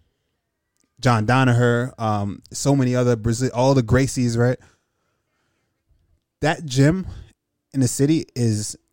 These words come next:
top tier when it comes to Brazilian Jiu-Jitsu, right?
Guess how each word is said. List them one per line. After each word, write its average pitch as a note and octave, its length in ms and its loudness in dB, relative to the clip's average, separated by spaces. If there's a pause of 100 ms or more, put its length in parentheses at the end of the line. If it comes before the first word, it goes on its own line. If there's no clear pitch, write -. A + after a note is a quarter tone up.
(160)
top - 360 -4
tier A#2+ 260 2
when A2 120 0
it G#2 60 -4
comes A2 240 -4
to G#2+ 80 -6
Brazilian G#2+ 400 -2
Jiu-Jitsu, G2+ 460 -8 (140)
right? A#2+ 260 -4